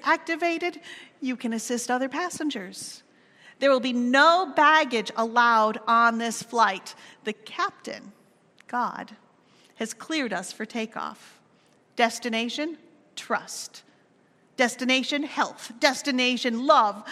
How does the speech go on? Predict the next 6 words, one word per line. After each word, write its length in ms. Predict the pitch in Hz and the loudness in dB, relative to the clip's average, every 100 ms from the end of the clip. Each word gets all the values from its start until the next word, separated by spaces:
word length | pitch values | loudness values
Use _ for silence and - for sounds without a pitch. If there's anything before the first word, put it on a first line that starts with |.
| - - | -16 -8
light, 460 | 262 277 226 - - - 240 | 4 6 4 -4 -16 -12 -8
joy, 500 | 220 339 302 262 226 - - | -2 2 4 4 4 -2 -2
abundance, 600 | 214 311 294 269 240 277 - | 4 6 6 4 0 0 0
and 140 | 254 - - | 0 -4 2
all 560 | 359 415 415 415 415 415 | 6 8 8 6 4 -2
things 520 | 392 359 359 294 | -2 -2 -4 -6